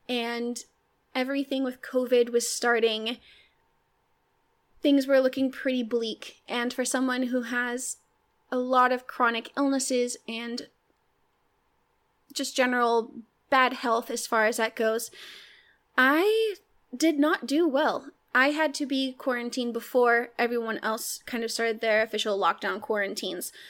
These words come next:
because my doctor was concerned about me being at risk. I am one of those people who is at risk of the se-, more serious symptoms.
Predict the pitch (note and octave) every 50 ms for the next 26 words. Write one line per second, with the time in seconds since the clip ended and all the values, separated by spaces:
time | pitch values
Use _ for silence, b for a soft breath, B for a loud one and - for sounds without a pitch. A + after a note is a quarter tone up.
0 | B B _ - A#3+ - B3+ A3+ A3+ A3 G#3+ - - - _ - B3 A#3+ A#3+ A#3+
1 | B3+ D4 - - A#3 A#3 A3+ A3+ A3 - B3 A3+ - - A#3 A#3 A#3 A#3+ - -
2 | A#3+ A3 A#3 A3+ A#3 - A#3 A#3+ A#3+ A#3 G#3 A#3+ A#3+ A#3 A#3 B3 B3 - - -
3 | A#3+ A#3 - A3 A#3+ D#4 - - - - _ _ _ - B3 B3 A#3+ A#3+ A#3 -
4 | _ _ _ _ _ - C4 C4+ C4+ C4+ C4+ C#4 C#4 C4+ C4 B3+ B3+ B3 B3+ B3+
5 | - B3+ A#3+ - B3 B3 B3+ - - B3 B3 B3 B3+ - - A#3 A#3 A#3 A#3+ B3
6 | - B B B B B B B B B B _ _ _ _ _ _ _ _ _
7 | C#4 D4 D4 C#4+ C#4+ C#4 - - D4 B3 A#3+ B3+ B3+ B3+ B3 B3 B3 B3 - -
8 | C#4 - - B3 C4 C4+ C4 C4 - C4+ B3 A3+ G#3+ - - - - A#3 C4+ B3
9 | B3 - - - C#4 - B